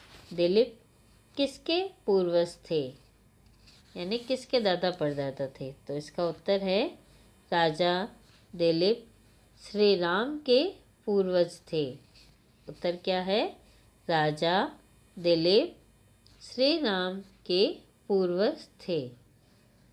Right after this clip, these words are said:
अगला प्रश्न है, उनकी पत्नी का क्या नाम था? किनकी पत्नी का? राजा दिलीप की। उनकी पत्नी का क्या नाम था?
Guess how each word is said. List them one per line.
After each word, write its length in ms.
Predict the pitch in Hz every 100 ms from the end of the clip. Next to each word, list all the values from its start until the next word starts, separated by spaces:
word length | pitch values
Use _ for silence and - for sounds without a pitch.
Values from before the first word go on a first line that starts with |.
| _
अगला 300 | - 175 214
प्रश्न 420 | 262 190 185 -
है, 400 | 185 180 180 269 302 _ _ _ _ _ _ _ _ _ _ _ _ _ _ _ _
उनकी 420 | 190 208 208 262 262 -
पत्नी 420 | 202 - 240 330
का 260 | - 262 285 349 - _ _
क्या 160 | 349 381
नाम 380 | 320 190 156 147
था? 480 | - 147 123 120 - - _ _ - - - _ _ _ -
किनकी 240 | 214 214 247
पत्नी 360 | 240 233 233
का? 120 | 254 294
राजा 340 | 226 185 196
दिलीप 440 | 175 160 160 160 -
की। 240 | 147 131 151 - - - - - - -
उनकी 720 | 170 170 170 180 190 302 - _ _ -
पत्नी 520 | 185 175 - 196 214 294 302 -
का 420 | 190 190 240 - _ _ _ _ _ _
क्या 300 | 294 339 392 320
नाम 340 | 180 160 151
था? 480 | 160 - 180 127 123